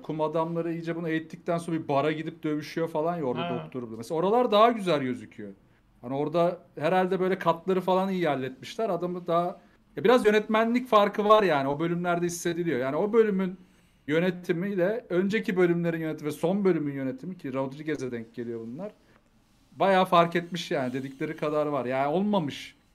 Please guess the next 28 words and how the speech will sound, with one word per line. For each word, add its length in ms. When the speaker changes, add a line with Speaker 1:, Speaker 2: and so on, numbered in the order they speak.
Speaker 1:
Yani 320
dayı 480
gerçekten 600
hani 180
o 300
Cüneyt 340
Arkın 400
duruşundan 640
o 140
bardaki 500
dövüşte 400
bir 120
anda 140
farklı 400
bir 60
adama 300
dönüyor. 280
Yani 120
demek 240
ki 80
bunu 120
yapabiliyor 440
musunuz 480
ya? 120
Speaker 2:
Hmm. 140
Speaker 1:
Çok 240
zor 260
değilmiş. 400